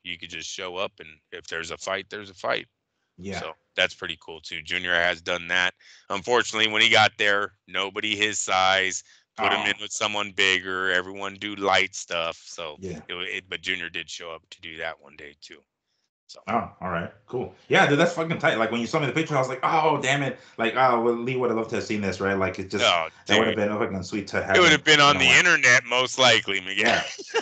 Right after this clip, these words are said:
Speaker 2: I know, dude. It would have been like,
Speaker 1: <laughs> "I'm
Speaker 2: you know,
Speaker 1: flying
Speaker 2: I
Speaker 1: down, Andrew. Shut up, shut up." <laughs> Or, "I'm driving." He would write, <laughs>
Speaker 2: Yeah, he'd
Speaker 1: "I'm
Speaker 2: drive, yeah.
Speaker 1: driving down."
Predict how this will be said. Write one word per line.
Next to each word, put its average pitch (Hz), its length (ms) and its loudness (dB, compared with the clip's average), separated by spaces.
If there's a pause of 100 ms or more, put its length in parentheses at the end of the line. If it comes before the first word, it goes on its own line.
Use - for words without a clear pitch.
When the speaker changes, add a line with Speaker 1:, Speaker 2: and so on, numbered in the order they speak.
Speaker 2:
I 110 60 -4
know, 131 260 4
dude. 123 140 2
It 131 40 0
would 143 60 2
have 139 100 0
been 135 160 -2
like, 110 340 -2
Speaker 1:
<laughs> - 40 -14
"I'm 180 40 0
Speaker 2:
you - 20 0
know, 170 40 -4
Speaker 1:
flying 226 520 6
Speaker 2:
I 208 120 -10
Speaker 1:
down, 214 300 8
Andrew. 196 380 2
Shut 226 280 2
up, 220 220 6 (160)
shut 214 400 2
up." 214 240 4 (380)
<laughs> 190 100 -2 (300)
Or, 208 80 6
"I'm 190 220 8
driving." 175 540 4
He 175 120 6
would 202 100 6
write, 190 380 6
<laughs> 208 240 2
Speaker 2:
Yeah, - 180 -2
he'd - 80 -4
Speaker 1:
"I'm 180 80 -2
Speaker 2:
drive, 185 40 -12
yeah. 196 120 -8
Speaker 1:
driving 196 460 2
down." 139 400 2